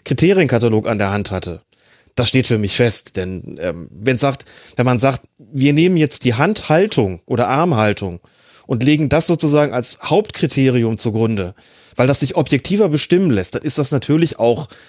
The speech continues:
eine Sache, die den Videoassistenten betrifft. Und ich halte es für schlechterdings nicht vorstellbar, dass das so gekommen wäre, wenn's den nicht gäbe. Und jetzt dreht man die Schraube wieder ein bisschen zurück und hat den Text wieder verschlankt.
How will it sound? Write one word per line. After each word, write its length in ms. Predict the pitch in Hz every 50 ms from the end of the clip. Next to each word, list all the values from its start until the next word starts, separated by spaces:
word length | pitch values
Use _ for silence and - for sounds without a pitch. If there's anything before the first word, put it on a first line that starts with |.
| - - - - _ _ _ -
eine 140 | - 147 127
Sache, 240 | 113 143 139 147 139
die 100 | 127 131
den 180 | 127 131 120
Videoassistenten 760 | 117 131 127 135 117 110 110 - 117 - - 120 113 110 - 113
betrifft. 500 | 104 104 - - 110 113 - - - -
Und 260 | - 110 113 - -
ich 220 | 123 117 - - -
halte 220 | 123 139 139 -
es 80 | 143 -
für 120 | - 139
schlechterdings 500 | - 151 147 - - 151 139 147 139 123
nicht 220 | 139 151 175 -
vorstellbar, 680 | - - 156 160 160 - 170 165 151 139 139 139 143 139 - - - - - - - -
dass 140 | - 127 123
das 160 | - 123 113
so 140 | 117 135 156
gekommen 420 | 160 147 - 147 139 135 127 120 107
wäre, 440 | 117 117 123 131 143 156 175 170 139
wenn's 200 | 135 139 - -
den 140 | - 151 151
nicht 180 | 151 143 -
gäbe. 420 | - 156 156 151 135 104 92 80 - _ _ - - - - - - _ _ _ _ _ _ _
Und 120 | - 117 110
jetzt 160 | 110 - -
dreht 100 | 135 127
man 120 | 131 123
die 80 | 120 110
Schraube 280 | - 113 113 113 117
wieder 120 | 110 101 104
ein 60 | 98
bisschen 220 | 101 98 - 101 95
zurück 360 | - 123 120 170 214 214 -
und 120 | 135 123
hat 100 | 113 107
den 100 | - 107
Text 220 | - 110 104 - -
wieder 160 | 104 98 95
verschlankt. 640 | - 101 - - 135 131 147 175 214 220 - -